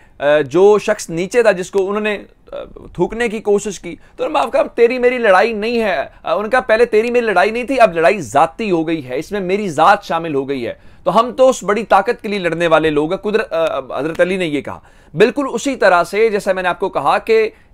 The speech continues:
जब जाती चीजें उसमें शामिल हो जाती हैं किसी भी बड़े कॉज के अंदर, तो उस कॉज के हवाले से उसको नुकसान पहुंचता है। अब ये जो अ-, तो अदालत का मसला होता है, ये भी उसी तरह का एक मामला होता है। जो,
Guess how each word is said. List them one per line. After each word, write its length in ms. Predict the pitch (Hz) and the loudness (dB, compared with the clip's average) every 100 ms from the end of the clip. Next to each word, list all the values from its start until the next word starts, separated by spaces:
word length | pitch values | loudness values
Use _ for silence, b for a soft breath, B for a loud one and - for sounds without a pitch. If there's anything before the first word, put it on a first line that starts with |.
| 127 - 143 | -20 -18 -2
जब 180 | 185 | -2
जाती 520 | 151 98 127 151 262 247 | -2 0 2 2 0 -2
चीजें 300 | 233 202 220 | -2 -4 -4
उसमें 220 | - 208 | -6 -6
शामिल 320 | 196 165 175 | -4 -4 -2
हो 80 | 160 | -2
जाती 280 | 165 - 180 | 0 -2 -6
हैं 100 | 208 | -10
किसी 260 | 190 240 | -10 -6
भी 80 | 233 | -4
बड़े 260 | 160 160 185 | 0 0 0
कॉज 320 | 156 160 - | 0 0 -2
के 80 | 160 | -8
अंदर, 140 | 190 | -6
तो 100 | 208 | -6
उस 120 | 214 | -8
कॉज 480 | - 180 190 220 - | -2 2 4 2 0
के 180 | - 220 | -2 0
हवाले 340 | 160 151 190 | 2 2 0
से 120 | 190 | -4
उसको 200 | 196 - | -8 -8
नुकसान 380 | 170 156 139 147 | -8 -6 -4 -6
पहुंचता 380 | - 104 87 - | -8 -14 -14 -18
है। 100 | - b b b - | -18 b b b 0
अब 160 | 196 185 - 165 | 0 -2 -16 -8
ये 260 | 165 262 | 0 0
जो 160 | 247 262 | 2 0
अ-, 160 | - 160 | 0 -4
तो 320 | 147 160 151 - | -6 -6 -6 -4
अदालत 300 | 156 156 220 | 0 2 2
का 120 | 262 | 0
मसला 260 | 233 220 233 | 0 0 0
होता 140 | 233 | 0
है, 60 | 254 | -2
ये 80 | 247 | -4
भी 100 | 247 | -8
उसी 280 | 233 - 269 | -6 -4 -2
तरह 220 | 226 196 | 0 0
का 80 | 175 | -2
एक 100 | 170 | -10
मामला 320 | 147 117 98 | -10 -8 -10
होता 220 | 76 - | -10 -16
है। 60 | - b b 127 | -20 b b -8
जो, 480 | 123 214 254 277 | 4 8 12 12